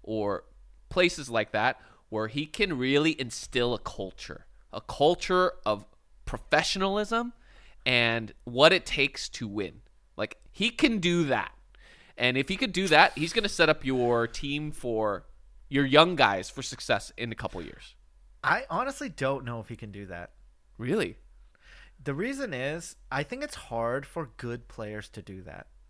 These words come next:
Speaker 2: I think
Speaker 1: Mm.
Speaker 2: it's easier for, like, you know, when guys talk about vets
Speaker 1: Like
Speaker 2: or, like,
Speaker 1: Haslam.
Speaker 2: their mentors.
Speaker 1: Haslam.
Speaker 2: Yeah, it's always, like,
Speaker 1: Taj
Speaker 2: a Haslam
Speaker 1: Gibson.
Speaker 2: type guy. Yes, Taj Gib-,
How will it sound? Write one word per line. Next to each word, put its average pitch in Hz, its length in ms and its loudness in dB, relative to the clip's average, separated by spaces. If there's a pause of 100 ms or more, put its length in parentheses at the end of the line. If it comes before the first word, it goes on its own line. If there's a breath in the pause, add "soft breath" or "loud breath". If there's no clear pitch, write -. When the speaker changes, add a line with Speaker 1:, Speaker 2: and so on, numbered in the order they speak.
(520 soft breath)
Speaker 2:
I 139 140 -2
think - 160 -4
Speaker 1:
Mm. 247 40 0
Speaker 2:
it's 247 180 -8
easier 196 520 -4
for, 147 280 -4
like, 117 260 -2
you 160 100 -6
know, 226 80 -4
when 190 200 -4
guys 180 260 2
talk 240 140 -6
about 127 260 0
vets 120 300 -4
Speaker 1:
Like 123 100 2
Speaker 2:
or, 123 40 0
like, 131 60 0
Speaker 1:
Haslam. 113 260 2
Speaker 2:
their 101 60 -8
mentors. 160 460 -8
Speaker 1:
Haslam. - 340 -2
Speaker 2:
Yeah, 151 400 0
it's 170 200 -4
always, 226 280 0
like, 240 80 0
Speaker 1:
Taj 135 200 8
Speaker 2:
a - 20 -4
Haslam 135 140 4 (220)
Speaker 1:
Gibson. 120 40 -8
Speaker 2:
type 135 300 -4
guy. 127 360 -2
Yes, 135 640 -2
Taj 147 320 0
Gib-, 147 160 -2